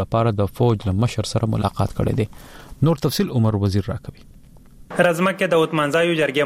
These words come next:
Speaker 2: مشرانو د شمالي وزیرستان هغه مشرانو باندې جرمانه لګولې، کم چې د اګست په اوومه د پاکستان فوج مشر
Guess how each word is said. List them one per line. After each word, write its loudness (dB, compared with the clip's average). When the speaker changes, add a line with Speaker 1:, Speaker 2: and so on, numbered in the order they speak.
Speaker 2:
مشرانو 0
د -2
شمالي -2
وزیرستان -2
هغه -2
مشرانو -2
باندې 0
جرمانه 0
لګولې، 0
کم 0
چې -2
د -
اګست -2
په 2
اوومه 2
د 0
پاکستان -2
فوج 0
مشر -2